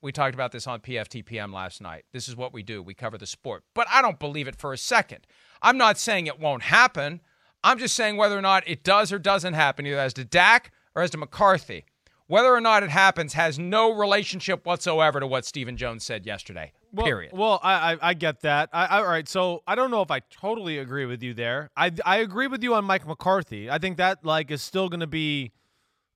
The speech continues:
Speaker 2: uh, evaluated through this process. And I don't think Dallas is one to kinda just cut the cord after a year. I really do believe them, and they wanna, like,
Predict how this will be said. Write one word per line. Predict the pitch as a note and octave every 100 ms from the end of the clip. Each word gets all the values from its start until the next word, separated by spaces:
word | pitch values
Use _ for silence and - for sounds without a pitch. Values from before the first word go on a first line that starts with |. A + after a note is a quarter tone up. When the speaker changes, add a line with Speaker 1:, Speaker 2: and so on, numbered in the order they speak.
| _
Speaker 2:
uh, | D3 C#3+ -
evaluated | D3+ B2+ D3 F#3 F3 D3 C3+ C3+ B2
through | C#3+
this | C3+ -
process. | E3 E3 C#3 G#2 E2+ -
And | D3+
I | F3
don't | A3 A3
think | G#3 D#3+
Dallas | F3 E3+ F3+ E3
is | D3
one | D3 D#3 D#3
to | C#3+
kinda | D#3 D3+
just | C#3+ C#3+
cut | - D#3+
the | D3+
cord | - D#3 D3
after | C#3 - C#3+
a | B2+
year. | A#2+ C3 D#3
I | B2 C#3
really | D3+ E3 D3
do | C#3+ D#3+
believe | C#3+ C#3 E3+ C#3+
them, | C#3+ C#3
and | C3
they | C#3+
wanna, | C#3 D#3 C#3+ C3
like, | C3+ C3